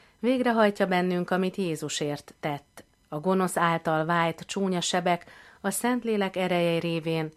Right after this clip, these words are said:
az irgalmasság csatornáivá váltak, fénylő sebekké, amelyekben Isten szeretete ragyog fel. A Szentlélek, amikor hívjuk őt, csúnya emlékeinket a remény gyógyírjával keni meg,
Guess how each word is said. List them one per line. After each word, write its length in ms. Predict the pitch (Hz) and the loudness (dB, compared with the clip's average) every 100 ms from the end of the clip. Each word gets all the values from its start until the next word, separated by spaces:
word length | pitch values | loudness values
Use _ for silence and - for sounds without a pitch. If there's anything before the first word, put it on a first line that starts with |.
| _ | _
az 180 | 185 - | -8 -2
irgalmasság 880 | 240 190 165 160 156 - 160 156 - | -2 0 -2 0 -2 -2 -2 -2 -2
csatornáivá 1000 | - 165 165 156 160 151 151 151 151 147 | 0 0 0 -2 -2 -2 -2 0 0 2
váltak, 540 | 165 160 - 151 - - - - _ | 0 0 -2 -2 -4 -20 -20 -20 _
fénylő 540 | - 202 202 196 190 | 0 4 6 4 2
sebekké, 760 | 185 196 185 185 - - 202 202 - - | 0 0 0 -2 -6 -2 -2 -2 -10 -12
amelyekben 640 | - 190 190 190 185 185 180 | 0 4 4 2 2 2 2
Isten 420 | 240 - 190 175 | -4 -2 0 0
szeretete 600 | - 160 147 143 - 143 | 0 -2 -2 -6 -6 -4
ragyog 340 | 143 139 139 | -4 -6 -8
fel. 380 | - 151 135 131 _ _ _ _ _ _ _ - - | -6 -6 -4 -8 _ _ _ _ _ _ _ -20 -6
A 80 | 180 | -4
Szentlélek, 720 | - 240 233 220 214 220 214 | 2 2 2 2 2 0 0
amikor 380 | 160 151 147 139 | -4 -2 -4 -4
hívjuk 480 | 170 185 180 175 | -2 -2 -2 -2
őt, 360 | 180 185 185 - _ _ | -2 -2 -4 -12 _ _
csúnya 380 | - 214 208 202 | -6 2 4 4
emlékeinket 1080 | 190 190 185 180 180 175 170 170 175 175 - | 4 2 2 0 0 -2 -2 0 0 0 -4
a 100 | 180 | 0
remény 500 | 180 214 180 160 151 | 2 4 2 0 -2
gyógyírjával 920 | 160 170 165 165 160 160 156 156 156 156 | -2 -2 -2 -2 -2 0 0 0 -2 -2
keni 280 | 165 160 | -4 -2
meg, 280 | 160 160 151 | 0 0 -2